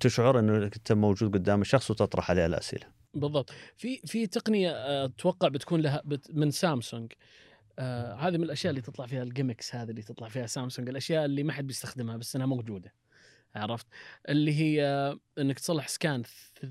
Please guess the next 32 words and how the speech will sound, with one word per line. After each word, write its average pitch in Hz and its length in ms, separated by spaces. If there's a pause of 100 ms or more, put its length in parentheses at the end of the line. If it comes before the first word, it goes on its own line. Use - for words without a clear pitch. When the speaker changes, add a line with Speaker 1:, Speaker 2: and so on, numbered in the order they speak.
(120)
Speaker 2:
ثلاثمية 156 280
وستين 139 320
درجة 123 440
ثري 143 280
دي 135 300 (480)
للشخص، 131 640
أو 117 100
ثلاثي 143 300
الأبعاد 135 440
للشخص 131 400
اللي 127 160
جالس. 117 400
يعني 117 160
أنت 120 120
جالس، 143 380 (360)
أصلح 160 220
عليك 143 240
سكان 135 320
بالكاميرا، 156 540
أطلع 151 360
ثري 147 280
جي، 143 360
ثري 147 140
دي 143 160
أوبجكت 131 480
منك، 101 320 (420)
أو، 127 240
أو 123 400
مجسم 139 480 (320)
ثلاثي 139 260
الأبعاد 131 380
لك. 110 240